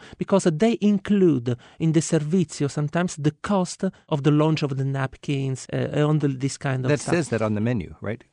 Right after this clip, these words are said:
Speaker 2: Uh, it
Speaker 1: Yes.
Speaker 2: says servizio e
Speaker 1: Servizio e
Speaker 2: coperto.
Speaker 1: Sometimes the servizio is included. Servizio is included, servizio is not included.
Speaker 2: Non
Speaker 1: Uh,
Speaker 2: incluso or
Speaker 1: non
Speaker 2: incluso?
Speaker 1: incluso.
Speaker 2: Yeah.
Speaker 1: Incluso is in general, included is in general between the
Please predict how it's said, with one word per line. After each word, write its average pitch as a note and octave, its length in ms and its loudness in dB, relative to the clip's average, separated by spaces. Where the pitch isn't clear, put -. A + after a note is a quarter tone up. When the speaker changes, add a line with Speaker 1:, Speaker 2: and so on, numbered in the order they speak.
Speaker 2:
Uh, F3 100 -4
it F3+ 40 2
Speaker 1:
Yes. D#3+ 200 4
Speaker 2:
says B2+ 220 0
servizio D#3 600 2
e C3 80 -2
Speaker 1:
Servizio F3 200 0
e G3 80 2
Speaker 2:
coperto. B2 460 0
Speaker 1:
Sometimes B3 420 2
the G3 220 0
servizio G3 280 2
is F3 120 2
included. D3 600 2
Servizio E3 460 2
is D3+ 140 0
included, G3+ 500 0
servizio D#3 380 -4
is D3 160 -4
not C#3 180 -2
included. B2 640 -2
Speaker 2:
Non C3 320 4
Speaker 1:
Uh, C3+ 40 6
Speaker 2:
incluso B2+ 640 0
or C3+ 60 2
Speaker 1:
non F3 160 6
Speaker 2:
incluso? D#3 580 4
Speaker 1:
incluso. - 20 -20
Speaker 2:
Yeah. F#3+ 280 4
Speaker 1:
Incluso C4+ 840 4
is F3+ 320 4
in F3 160 4
general, F#3 460 2
included E3 580 4
is D3 160 2
in D3+ 120 0
general D#3+ 240 2
between D3+ 300 2
the D3 80 2